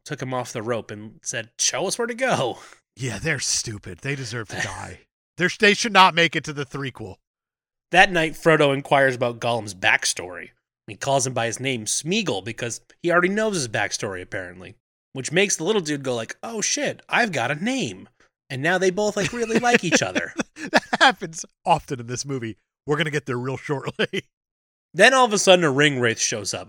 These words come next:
Speaker 1: but this time it's not on some sort of skeleton horse. Dude has a straight up dragon.
Speaker 2: Yeah, that's not the type of ring wraith you want to find you.
Speaker 1: No. He's just flying through the dead marshes, like, looking for some rings. And Frodo is tempted to use the ring to hide, but Sam is like, "Hey,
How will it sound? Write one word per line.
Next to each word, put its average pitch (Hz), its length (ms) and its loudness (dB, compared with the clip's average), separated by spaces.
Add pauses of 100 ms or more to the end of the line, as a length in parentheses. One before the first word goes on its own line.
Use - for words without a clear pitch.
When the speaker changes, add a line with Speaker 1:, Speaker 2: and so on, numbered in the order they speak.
(120)
Speaker 1:
but 123 240 -8
this 202 180 2
time 151 340 0 (280)
it's - 100 -14
not 170 140 4
on 151 140 0
some 147 160 -4
sort - 160 -2
of 117 80 -6
skeleton 156 480 -4
horse. 107 360 -8 (240)
Dude 170 220 2
has 147 140 0
a 120 40 -6
straight 139 260 -2
up 117 120 -4
dragon. 104 560 -4 (260)
Speaker 2:
Yeah, - 400 0
that's 139 280 2
not 113 200 -8
the 101 80 -18
type - 240 -12
of 90 100 -14
ring 104 200 -12
wraith 92 220 -14
you 113 100 -4
want 104 180 -8
to 104 60 -12
find 117 320 -2
you. 104 140 -12 (120)
Speaker 1:
No. 101 600 -12 (320)
He's 175 160 -4
just 175 200 -4 (300)
flying 156 400 2
through 202 160 0
the 202 80 -2
dead 208 240 2
marshes, 175 480 0
like, 127 240 -2
looking 120 360 -10
for 143 140 -10
some 165 260 -4
rings. 156 580 -2 (440)
And 104 120 -12
Frodo 202 420 4
is 139 80 -2
tempted 214 380 -2
to 143 60 -12
use 226 280 -4
the 175 100 0
ring 123 220 -2
to 104 80 -6
hide, 165 300 0
but 120 100 -6
Sam 151 180 -2
is 127 80 -4
like, 120 140 -4
"Hey, 151 320 -2